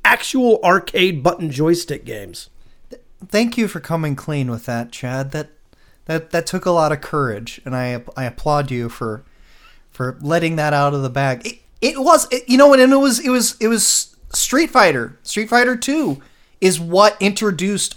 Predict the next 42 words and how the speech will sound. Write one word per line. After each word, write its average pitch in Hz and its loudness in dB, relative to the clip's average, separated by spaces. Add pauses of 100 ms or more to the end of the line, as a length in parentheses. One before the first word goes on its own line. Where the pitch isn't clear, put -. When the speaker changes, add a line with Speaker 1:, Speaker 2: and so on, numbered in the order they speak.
Speaker 2:
all 185 8
those 175 2
buttons. 143 2 (180)
They 392 6
had 285 6
six, - 2 (460)
three 320 6
punches, 277 4 (520)
three 277 4
kicks, - 2 (640)
and, 226 2
and, 220 2
and, 214 4
and 214 2
that's 214 2
Speaker 1:
Why 440 8
do 480 6
you 480 10
need 508 8
Speaker 2:
'cause 214 6
Speaker 1:
that 240 8
Speaker 2:
you, - 4
Speaker 1:
many 453 8
Speaker 2:
all 294 10
you, 466 10 (120)
Speaker 1:
buttons? 240 2 (300)
Speaker 2:
all 254 8
you 302 8
had 285 6
back 285 8
in 294 2
the 262 6
day 269 6
was, 240 2
like, 208 4 (320)
Double 233 8
Dragon, 214 6
which 180 2
was 147 -4 (180)
jump, 165 4 (400)
punch, - 2 (160)
jump, 190 6